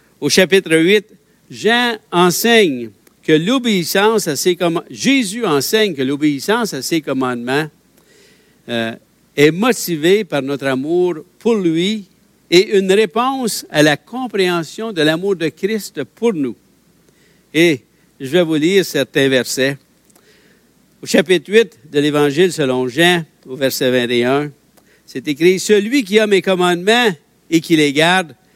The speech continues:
c'est celui qui m'aime. » Puis ensuite,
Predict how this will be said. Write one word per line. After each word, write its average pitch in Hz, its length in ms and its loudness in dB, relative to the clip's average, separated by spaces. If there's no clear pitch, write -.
c'est 185 220 0
celui 185 360 2
qui 151 120 -2
m'aime. » 135 440 2
Puis 190 140 2
ensuite, 220 680 -2